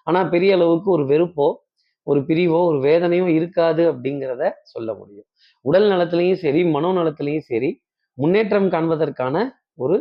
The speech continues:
தருணம். ஒரு முயற்சிக்கு பிறகு காரியங்கள் ஜெயமாகும். பொன்பொருள் சேர்க்கை, ஆடை அணிகள் ஆபரண சேர்க்கை, மனதிற்கு சுகம் தர வேண்டிய அமைப்பு ரிஷபராசி நேயர்களுக்காக உண்டு.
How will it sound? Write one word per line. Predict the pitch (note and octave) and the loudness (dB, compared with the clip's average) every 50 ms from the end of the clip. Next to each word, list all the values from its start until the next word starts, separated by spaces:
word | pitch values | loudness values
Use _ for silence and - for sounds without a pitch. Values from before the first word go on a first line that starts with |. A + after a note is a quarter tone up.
| - - | -2 -6
தருணம். | - - - A2+ A2+ A#2 - _ _ _ _ _ _ _ | -10 -12 -12 -12 -14 -18 -20 _ _ _ _ _ _ _
ஒரு | - E3 D#3+ | 0 0 2
முயற்சிக்கு | D#3+ D#3+ F3+ G#3 G#3+ G#3 A3+ G3+ G3+ G#3 D#3+ | 4 4 4 4 2 2 -2 -2 0 -2 0
பிறகு | D#3+ E3+ F3 E3+ F3+ D#3+ | 0 0 0 0 0 0
காரியங்கள் | - C#3+ D3 D#3+ F3 F3 E3+ F3 E3 D#3+ D3 | 0 0 2 2 2 0 0 0 -2 -2 -2
ஜெயமாகும். | B2 B2+ B2+ C3+ C#3+ D3+ D3+ D3+ D3 F#3 G#3+ F3+ | -2 -2 -2 -2 -2 -2 -2 -4 -4 -4 -6 -4
பொன்பொருள் | E3+ E3 F#3 F#3+ F#3 F#3+ F3+ F3+ D#3 | -4 -2 -2 -2 -2 -2 0 -2 -2
சேர்க்கை, | B2 C#3 C3+ C#3 C#3+ - - F3 F#3 - - _ _ _ _ _ _ _ - | -2 -2 -2 -2 -2 -2 -2 -2 -2 -2 -6 _ _ _ _ _ _ _ -6
ஆடை | B2 C3 D3+ E3+ F3+ G3 G3 | -2 0 0 2 2 2 2
அணிகள் | F#3 F3 F3+ F#3 F#3 F3+ E3+ | 2 2 2 2 2 0 0
ஆபரண | D#3 D#3 E3 E3 F3 E3+ E3+ E3+ D3 | 0 0 0 0 0 0 0 0 -2
சேர்க்கை, | - C#3 C3 B2 - E3 F3 F3+ | -2 -2 -4 -2 -2 -2 -2 -2
மனதிற்கு | D#3 D3 C#3+ E3+ F3 F3+ E3 - D#3 | -2 -4 -4 -4 -4 -4 -6 -8 -12
சுகம் | - C3 D#3 F3 F#3+ E3+ | -10 -6 -6 -4 -2 -2
தர | E3+ E3 D#3 | 0 0 0
வேண்டிய | D#3 D3 C#3 C3 C3 B2 A#2+ A#2 | 0 -2 -4 -6 -6 -6 -8 -8
அமைப்பு | A2+ B2 C3+ C3 C3 - D#3+ F#3 - - _ _ _ _ _ _ _ _ - | -10 -10 -12 -12 -8 -4 -2 -2 -2 -4 _ _ _ _ _ _ _ _ -8
ரிஷபராசி | B2 C3 D#3+ D#3+ E3+ D#3+ D#3 D3 C#3+ | -4 -2 0 0 0 0 0 0 -2
நேயர்களுக்காக | C3+ C3 C3+ B2+ B2 A#2+ A#2+ A#2+ B2 - B2 B2+ B2+ D3+ | -4 -4 -4 -6 -4 -4 -4 -4 -4 -2 -2 -2 -2 -2
உண்டு. | C#3+ C3 B2+ C#3+ F3 | -4 -4 -4 -4 -4